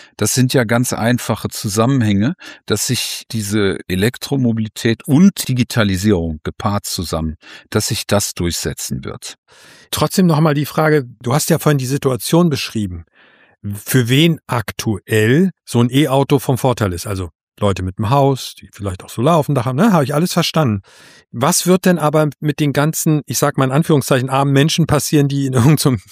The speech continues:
Speaker 2: Mehrfamilienhaus wohnen, wo es das alles theoretisch nicht gibt? Oder wird es das irgendwann geben?
Speaker 1: Richtig. Und das ist eines der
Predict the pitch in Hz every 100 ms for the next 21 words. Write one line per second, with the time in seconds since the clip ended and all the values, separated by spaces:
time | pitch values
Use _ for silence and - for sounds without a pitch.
0 | - 143 147 175 175 135 139 127 120 123
1 | 113 113 117 110 151 196 - - - 160
2 | - 165 143 139 147 156 - - 175 160
3 | 139 151 170 175 156 - 147 - 226 233
4 | - 131 123 117 127 107 - - 90 -
5 | 98 95 90 92 87 82 87 - _ _
6 | - - - - 98 131 - 80 - 104
7 | 90 120 - 160 - - 110 127 - -